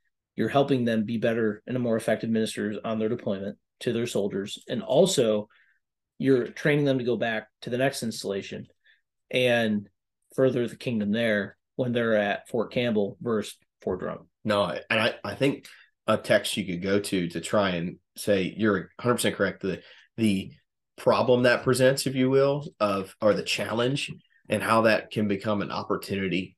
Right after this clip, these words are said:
Speaker 2: uh, for your, your ministry. Um, the way we phrased it, um, at, at Village Baptist Church in, in, uh, Fayetteville, North Carolina, was our, our sending capacity, not our seating
Speaker 1: Mm.
Speaker 2: capacity,
Speaker 1: Yeah.
Speaker 2: you know,
Speaker 1: I
Speaker 2: as a
Speaker 1: think that
Speaker 2: church,
Speaker 1: that's what you,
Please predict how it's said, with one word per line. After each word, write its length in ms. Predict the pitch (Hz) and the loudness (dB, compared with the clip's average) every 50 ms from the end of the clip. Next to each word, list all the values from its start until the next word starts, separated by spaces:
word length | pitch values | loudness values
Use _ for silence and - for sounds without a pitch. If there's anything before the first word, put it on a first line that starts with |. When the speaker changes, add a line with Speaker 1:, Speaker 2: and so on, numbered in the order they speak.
| _ | _
Speaker 2:
uh, 240 | - 101 95 95 95 90 | -10 -8 -8 -6 -8 -10
for 220 | - - 110 104 | -4 0 2 2
your, 320 | 98 92 90 92 92 92 | 2 2 0 -2 -2 -2
your 180 | 73 95 98 95 | -2 -4 -4 -2
ministry. 680 | 95 90 90 95 95 - - - 107 107 101 101 - _ - - - _ _ _ | -2 -2 -2 -4 -4 -6 -4 -2 -2 -2 -2 -2 -6 _ -20 -20 -20 _ _ _
Um, 460 | 101 98 98 92 92 95 98 92 85 | -4 -4 -4 -2 -4 -4 -4 -4 0
the 160 | 98 104 98 | 2 2 4
way 160 | 95 104 104 101 | 6 6 4 6
we 120 | 101 98 | 4 2
phrased 400 | 90 - 104 101 98 101 101 - | 0 2 4 4 4 4 2 0
it, 200 | 107 92 - - _ | -2 -2 -2 -6 _
um, 520 | - 95 90 92 92 90 90 87 82 78 - _ _ | -10 -8 -8 -6 -6 -6 -8 -8 -10 -12 -18 _ _
at, 300 | _ 98 - 92 87 - - | _ -8 -6 -6 -6 -8 -6
at 180 | 95 95 82 | -6 -6 -4
Village 280 | 82 98 101 98 95 98 | -2 -2 -2 -2 -2 -2
Baptist 300 | 98 92 90 - 95 - | -4 -4 -4 -6 -8 -4
Church 400 | - 104 92 92 - - - - - | -2 -2 -2 0 -2 -6 -8 -8 -10
in, 300 | 98 98 101 95 95 - - | -8 -6 -6 -6 -8 -8 -8
in, 280 | 101 98 98 95 95 | -6 -6 -4 -4 -6
uh, 200 | 98 98 95 95 | -6 -6 -8 -8
Fayetteville, 360 | 90 - 107 101 92 95 95 | -2 0 0 0 0 0 -4
North 220 | 90 90 87 - - | -4 -4 -6 -4 -4
Carolina, 480 | 101 95 90 90 92 98 92 87 87 - - - - - - _ _ | -4 -4 -4 -2 -4 -4 -4 -6 -8 -12 -20 -20 -20 -20 -20 _ _
was 520 | - 101 95 90 90 92 92 - - - _ - | -2 0 0 2 0 -2 -2 -6 -8 -8 _ -8
our, 420 | 95 95 92 92 95 90 87 - _ | -4 -2 -2 -2 -2 -4 -6 -8 _
our 140 | 92 92 90 | -8 -6 -2
sending 400 | - - - 95 95 95 101 104 | -2 -2 0 0 0 0 0 0
capacity, 520 | 101 - 98 110 104 101 101 - - 123 110 | -2 -4 -4 -2 0 0 0 0 -2 -2 -2
not 180 | 104 101 90 87 | 0 -2 -2 -2
our 80 | 92 | 0
seating 300 | - 135 135 131 131 117 | 2 4 4 4 4 4
Speaker 1:
Mm. 20 | 107 | 2
Speaker 2:
capacity, 520 | 107 - - 107 104 - - 117 113 - _ - - | 2 0 0 0 0 -2 -4 -4 -4 -6 _ -18 -10
Speaker 1:
Yeah. 200 | - 117 107 101 98 | -8 -6 -6 -2 0
Speaker 2:
you 120 | 104 104 101 | 2 2 4
know, 160 | 104 107 110 | 4 4 4
Speaker 1:
I 60 | - | 4
Speaker 2:
as 20 | |
a 40 | 117 131 | 4 4
Speaker 1:
think 100 | 131 131 | 6 6
that 60 | 131 | 6
Speaker 2:
church, 160 | 113 117 - | 4 4 4
Speaker 1:
that's 180 | 131 131 127 - | 2 0 0 -2
what 100 | 123 113 | -6 -4
you, 120 | 117 113 | -6 -6